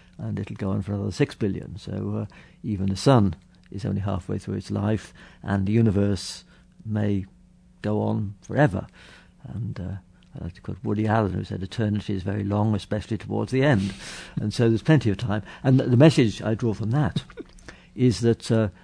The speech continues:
um, evolution may not be even at the halfway stage. And any creatures who witness the demise of the sun in six billion years' time, they won't be humans.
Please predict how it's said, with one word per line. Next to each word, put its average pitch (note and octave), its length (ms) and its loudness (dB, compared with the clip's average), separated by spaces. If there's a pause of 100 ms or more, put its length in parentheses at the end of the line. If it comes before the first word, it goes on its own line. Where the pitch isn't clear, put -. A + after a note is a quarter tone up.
(120)
um, G#2+ 280 0 (400)
evolution B2 680 4 (760)
may A2+ 140 -2
not G#2+ 240 -4
be G2+ 100 -2
even G#2 220 -2
at - 60 -8
the G2 100 -4
halfway G2 400 -4
stage. - 600 -14 (600)
And G#2 340 0
any A#2 240 4
creatures - 600 -2
who A#2 120 -4
witness G#2 460 -2
the G#2 80 -6
demise G#2+ 440 2
of F#2+ 100 -2
the G2 80 -6
sun A#2+ 440 4 (880)
in F#2 140 -10
six - 240 -12
billion G2 280 -4
years' G2+ 260 -4
time, G#2 280 -4
they G#2+ 140 0
won't A2+ 220 2
be G#2 80 -2
humans. G2 640 0